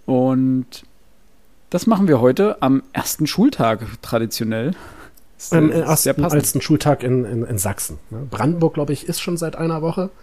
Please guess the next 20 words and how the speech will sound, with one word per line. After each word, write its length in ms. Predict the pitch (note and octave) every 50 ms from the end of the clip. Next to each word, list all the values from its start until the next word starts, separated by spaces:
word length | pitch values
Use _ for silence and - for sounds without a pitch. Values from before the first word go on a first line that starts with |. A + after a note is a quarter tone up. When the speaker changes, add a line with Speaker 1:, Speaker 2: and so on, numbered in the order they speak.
| - - - - -
Speaker 1:
Ach, 60 | - -
stimmt. 460 | - - - - F#3 A#3+ B3 A3+ E3+
Speaker 2:
Und 100 | B2+ A#2
ich 100 | A2+ -
bild 220 | - C3+ C#3+ -
mir 120 | D3+ C#3+ A#2
ein, 200 | A2+ C3+ D3+ D3
von 140 | - D#3 C3+
den 240 | B2+ A#2+ A2 G#2 G#2
Nordlichtern, 640 | G#2+ A#2 D#3+ G3 - F#3+ F#3 G3 - - G3 F#3
also, 240 | F#3+ F3+ F3 F3 E3+
die 160 | D#3+ - -
gehen 200 | D3 D3+ D3+ D3+ D#3
erst 280 | - C#3 - - -
nächste 320 | E3+ G#3+ B3 - - - D#2
Woche. 300 | D#2 D#2 F2+ F2 E2+ E2 - - - - - - - - - - - - - - - - - - - - - - - - - - - - -
Kann 120 | - - A2+
das 100 | A2+ -
sein, 240 | - F#2 C3+ G3+ A3+
oder 320 | F#3 D#3+ D#3 D#3 D#3 C#3+